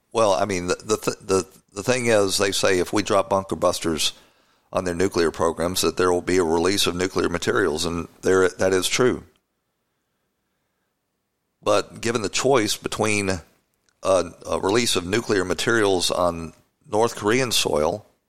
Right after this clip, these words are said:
or on Hawaii or California, I would say we'd have to choose the former.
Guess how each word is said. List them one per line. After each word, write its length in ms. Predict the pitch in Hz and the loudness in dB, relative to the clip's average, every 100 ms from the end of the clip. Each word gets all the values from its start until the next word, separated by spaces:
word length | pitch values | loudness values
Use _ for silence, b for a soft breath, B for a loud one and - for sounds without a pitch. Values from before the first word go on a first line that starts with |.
| _ _ _ _ _ _ _ | _ _ _ _ _ _ _
or 560 | - 117 107 101 101 87 _ _ - | 0 4 6 4 2 -4 _ _ -4
on 160 | 95 98 | -2 0
Hawaii 760 | 90 87 104 117 92 95 110 104 _ _ | 0 2 4 4 4 2 -2 -10 _ _
or 220 | - 90 82 | -2 -2 -2
California, 920 | 127 113 98 - 120 135 90 78 90 _ _ _ _ _ _ _ _ _ _ _ _ _ _ _ _ _ _ - | 0 2 2 -2 0 0 0 -4 -4 _ _ _ _ _ _ _ _ _ _ _ _ _ _ _ _ _ _ -4
I 80 | 87 | -2
would 140 | 101 | 0
say 160 | - 98 | 0 0
we'd 160 | 92 87 | 0 0
have 200 | 98 - | -2 -4
to 60 | |
choose 400 | - 107 98 82 | -4 -2 -2 -2
the 80 | - | -2
former. 520 | - 117 123 92 - | 0 2 2 0 -8